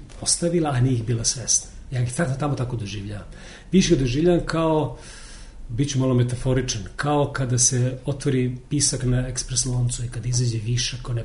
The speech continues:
pare. Znači, nešto je moralo da odreaguje, na neki način je ceo taj prostor morao da se oslobodi tog naboja. I trebalo je da se vrati arhitektura u svojoj unutrašnjosti, u tom svom normalnom pritisku koji ima. Meni je s te strane,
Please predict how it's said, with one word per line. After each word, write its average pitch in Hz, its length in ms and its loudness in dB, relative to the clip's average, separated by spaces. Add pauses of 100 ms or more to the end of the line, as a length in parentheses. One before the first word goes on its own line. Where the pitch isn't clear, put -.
pare. 98 360 -6
Znači, 123 260 -4
nešto 147 280 -2
je 139 40 0
moralo 131 440 2
da 120 200 -2
odreaguje, 120 600 0
na 117 80 2
neki 131 260 0
način 131 360 0
je 117 200 0 (500)
ceo 180 180 8
taj 147 200 2
prostor 151 400 0
morao 139 320 4
da 127 80 4
se 123 140 0
oslobodi 127 760 2
tog 117 180 0
naboja. 113 500 0 (360)
I 120 100 -4
trebalo 170 320 8
je 127 60 4
da 127 60 4
se 127 180 4
vrati 180 440 4 (480)
arhitektura 131 580 0
u 120 100 2
svojoj 120 260 0
unutrašnjosti, 120 640 -2
u 120 40 -8
tom 120 240 -4
svom 120 280 -2
normalnom 117 520 0
pritisku - 540 6
koji 104 200 -2
ima. 98 160 -6 (840)
Meni 156 180 10
je 156 200 6
s - 260 -6
te 185 140 8
strane, 160 440 4